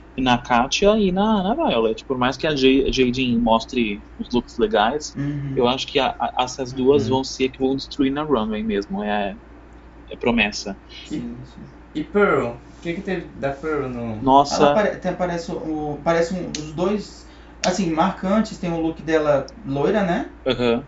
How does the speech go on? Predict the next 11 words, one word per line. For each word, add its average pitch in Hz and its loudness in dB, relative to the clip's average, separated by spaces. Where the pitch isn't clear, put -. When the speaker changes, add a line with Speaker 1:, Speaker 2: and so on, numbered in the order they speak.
Speaker 2:
Aparece 143 -2
numa 147 -6
cena 180 -2
e 208 -2
tem 190 -4
um 180 -2
outro 175 -4
look 170 -4
de 151 -10
meio 143 -4
cobra, 156 2